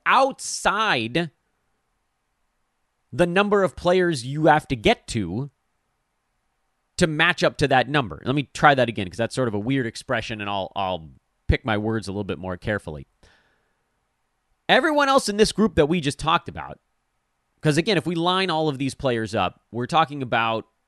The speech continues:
um, let's see, Bridges, Mitchell, Bane, VanVleet, Sabonis, so, uh, you're up to the twenty-third player. Twe-, Trae Young is the twenty-third player we've talked about.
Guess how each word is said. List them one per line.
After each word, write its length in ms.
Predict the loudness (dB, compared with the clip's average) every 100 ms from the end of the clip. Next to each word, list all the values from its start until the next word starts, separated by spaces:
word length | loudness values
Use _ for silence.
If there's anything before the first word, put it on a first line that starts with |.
| _
um, 840 | -2 0 0 -2 -2 -2 -6 -10 -18 _ _ _ _ _ _ _ -20 _ _ _ _ _ _ _ _ _ _ _
let's 160 | -10 -8
see, 160 | -10
Bridges, 500 | -8 -2 0 0 -4
Mitchell, 380 | -2 -4 -2 -6
Bane, 560 | -2 -2 -2 -4 -8 -8
VanVleet, 460 | -8 -6 -8 -8
Sabonis, 440 | -8 -8 -8 -10 -10 -12
so, 180 | -8 -6
uh, 880 | -8 -12 -14 -12 -10 -8 -6 -4 0
you're 120 | 0
up 80 | 2
to 100 | -2
the 80 |
twenty-third 1080 | -2 -4 -2 -2 -4 -8 0 2 2 -2 -2
player. 440 | -4 0 0 -2 -6
Twe-, 300 | -2 -2 -2
Trae 220 | 0 2
Young 120 | 0
is 120 | -2
the 60 | -6
twenty-third 800 | -6 -8 -8 -6 -4 -2 -4 -6
player 320 | -4 -4 -4
we've 240 | -6 -8
talked 340 | -2 2 2 0
about. 300 | -10 -10